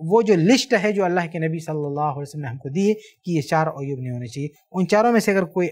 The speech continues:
ऐब इसके अंदर नहीं है तो ये कुर्बानी के लिए फिट। अब अपनी तरफ से और सवालात नहीं करने चाहिए। ये बात तो हुई कुर्बानी के ताल्लुक से, लेकिन अकीके के ताल्लुक से तो ऐसी कोई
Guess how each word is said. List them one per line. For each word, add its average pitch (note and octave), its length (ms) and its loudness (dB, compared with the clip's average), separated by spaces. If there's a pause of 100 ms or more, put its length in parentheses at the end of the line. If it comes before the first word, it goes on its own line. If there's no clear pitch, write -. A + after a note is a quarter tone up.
ऐब D#3 180 -2
इसके C#3+ 240 -6
अंदर C3+ 220 -6
नहीं F3 200 -4
है F3+ 60 -6 (240)
तो E3 80 -4
ये G#3+ 140 2 (100)
कुर्बानी D3 340 -4
के G3+ 100 -6
लिए C4+ 100 -4 (100)
फिट। - 240 -2 (120)
अब A#3+ 140 2
अपनी D#4+ 300 4
तरफ D4 240 4
से B3+ 340 4 (340)
और A#3 240 6
सवालात G3 400 4
नहीं D#3+ 140 -4
करने A2+ 220 -14
चाहिए। G2+ 260 -20 (1400)
ये G#3+ 200 4
बात D4+ 240 2
तो C#4 60 6
हुई C4+ 140 6
कुर्बानी A3+ 340 4
के F#3 100 -2
ताल्लुक C#3+ 220 -2
से, D#3+ 100 -8
लेकिन G3 220 2
अकीके C4 480 2
के D4+ 160 0
ताल्लुक A#3 260 4
से C4+ 120 -4
तो C4+ 120 2
ऐसी A3+ 320 4
कोई D4+ 220 2